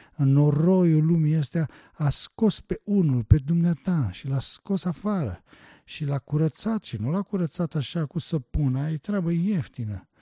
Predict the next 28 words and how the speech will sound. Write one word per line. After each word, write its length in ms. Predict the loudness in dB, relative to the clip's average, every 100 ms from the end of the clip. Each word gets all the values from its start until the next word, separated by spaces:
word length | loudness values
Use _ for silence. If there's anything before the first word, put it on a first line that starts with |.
| _ _ -10
L-a 100 | -8
curățat 560 | -4 -2 -2 -4 -6 _
cu 120 | -12
sacrificiu 760 | -8 -8 -6 -8 -4 -6 -4
și 140 | -10 -8
cu 120 | -10
sângele 600 | -10 -2 0 0 -2 -4
său 400 | -6 -6 -6 -8 _ _ -20 _
și 140 | -6
a 20 |
făcut 260 | -2 0 2
din 160 | 2 4
el 160 | 4
un 200 | 4 4
om 140 | 4 2
nou 600 | 2 2 2 -2 -4 -12 -20 _
și 120 | -6
apoi 220 | 0 2 2
l-a 120 | 2
pus 240 | -2 -2
pe 80 | 0
o 80 | -2
stâncă, 720 | -2 0 4 6 6 2 -4
stânca 600 | -6 -2 0 2 0 0
asta 260 | 0 -2
se 140 | -2 0
numește 380 | 2 2 -2 -6
Hristos, 800 | -4 -4 -4 -2 -2 -2 -10